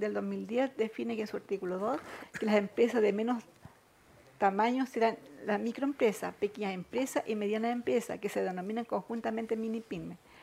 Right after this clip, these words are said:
las que para efectos se definen de la siguiente forma. A microempresas, aquellas empresas cuyos ingresos anuales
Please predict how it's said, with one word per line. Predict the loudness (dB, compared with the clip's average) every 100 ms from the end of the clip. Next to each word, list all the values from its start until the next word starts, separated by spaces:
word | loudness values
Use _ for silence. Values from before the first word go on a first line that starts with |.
| -20 -16 0
las | 0 0
que | -2
para | 0 2
efectos | 0 0 0 0 -2 -4 -16 -20 -20 _ -4
se | 0
definen | 0 0 -2 -2
de |
la | -2
siguiente | -2 -4 -4
forma. | 0 0 0 -2 -8 -18 -20 -18 -4
A | 0 0
microempresas, | 2 4 4 2 2 2 -2 -4 -4
aquellas | -4 -2 0 0 -2 -12 -20 _ -8
empresas | -2 0 0 -2
cuyos | 0 0
ingresos | 2 0 0 -2
anuales | -2 0 -2 -2